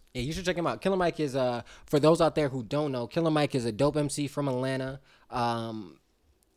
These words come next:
he's had several projects solo. He's had, uh, several projects with, uh, L P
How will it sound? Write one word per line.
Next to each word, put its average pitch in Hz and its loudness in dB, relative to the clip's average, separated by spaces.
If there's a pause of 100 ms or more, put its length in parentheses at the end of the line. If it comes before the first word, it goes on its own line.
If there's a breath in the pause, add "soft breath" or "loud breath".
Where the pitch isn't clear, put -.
(440)
he's 131 -4
had 135 0
several 160 2
projects 143 0
solo. 160 2
He's 143 -6
had, 123 -4
uh, 113 -6
several 139 -4
projects 135 -2
with, 120 -6 (100)
uh, 104 -6 (380 loud breath)
L 139 4
P 170 -4